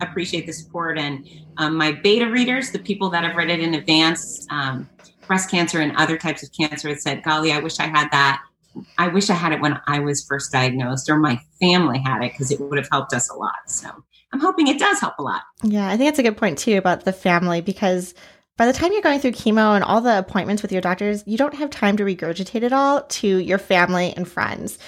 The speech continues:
Speaker 2: So to be like, "Here, just read this book, get caught up, ask me questions later." <laughs>
Speaker 1: Well, so here's the other thing. I, I have a few rants in there, these little sidebars spaced throughout the book. You may have noticed them, but, um, you know, when I was diagnosed, people would come and they go,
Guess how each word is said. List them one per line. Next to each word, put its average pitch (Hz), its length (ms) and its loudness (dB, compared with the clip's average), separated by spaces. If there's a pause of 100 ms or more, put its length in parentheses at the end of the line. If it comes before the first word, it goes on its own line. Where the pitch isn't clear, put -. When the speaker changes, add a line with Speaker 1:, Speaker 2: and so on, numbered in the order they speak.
(220)
Speaker 2:
So 214 400 2
to - 100 -18
be 226 80 0
like, 196 160 4
"Here, 311 160 2
just 214 160 -2
read 247 200 0
this 294 180 -2
book, 226 320 0 (180)
get 247 200 0
caught 262 220 4
up, 208 380 2
ask 214 180 2
me 214 80 0
questions 196 360 0
later." 208 340 4 (220)
<laughs> - 40 -20 (380)
Speaker 1:
Well, 320 300 2
so 349 220 0
here's 415 300 0
the - 220 -2
other 240 240 0
thing. 139 300 -2
I, 175 220 0
I 202 100 2 (160)
have 285 220 -2
a 254 180 -4
few 220 260 2
rants 160 500 2
in 131 140 -4
there, 131 160 -6
these 156 220 0
little 185 160 0
sidebars 175 640 0
spaced - 340 -4
throughout 156 220 -4
the - 60 -6
book. 156 280 -6
You 143 60 -6
may 160 160 2
have 135 160 -4
noticed 147 260 -4
them, 135 200 -4
but, 147 340 2
um, 135 360 -2 (460)
you 208 100 2
know, 190 80 2
when 180 120 4
I 190 100 4
was 254 160 0
diagnosed, 175 540 2
people 214 240 -8
would 208 100 -8
come 214 160 -4
and 202 160 -6
they 208 100 -2
go, 214 160 -8